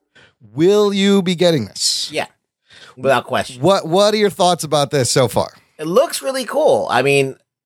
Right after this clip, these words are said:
Speaker 2: the costume not, notwithstanding, like, I wish they would, uh, didn't have to change his costume, but, like,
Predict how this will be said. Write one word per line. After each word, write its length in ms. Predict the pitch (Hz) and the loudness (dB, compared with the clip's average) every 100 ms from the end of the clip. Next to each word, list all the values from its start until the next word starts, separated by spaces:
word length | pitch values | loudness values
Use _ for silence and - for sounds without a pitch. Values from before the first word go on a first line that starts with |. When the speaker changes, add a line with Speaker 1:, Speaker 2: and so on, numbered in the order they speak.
| _ _ 131 _ | _ _ -20 _
Speaker 2:
the 320 | 117 120 120 | -8 -4 -4
costume 580 | 104 147 160 - 175 170 | -2 0 0 0 -4 0
not, 260 | 151 143 - _ | 2 0 -2 _
notwithstanding, 840 | 117 123 127 110 - 117 123 139 | -6 -2 -2 -4 -6 -6 -2 0
like, 220 | 131 110 - _ _ _ _ _ | 0 0 -2 _ _ _ _ _
I 80 | 104 | -4
wish 180 | 127 120 | -2 0
they 100 | 127 | 0
would, 300 | 120 104 104 | 0 -2 -2
uh, 400 | 117 104 101 60 | 0 0 0 -4
didn't 420 | 78 87 104 104 | -12 -12 -10 -10
have 140 | 92 92 | -10 -12
to 100 | 90 | -12
change 200 | 98 85 | -12 -14
his 100 | - | -10
costume, 400 | 85 87 185 208 | -6 -6 -4 0
but, 140 | 214 | 2
like, 180 | 233 | 2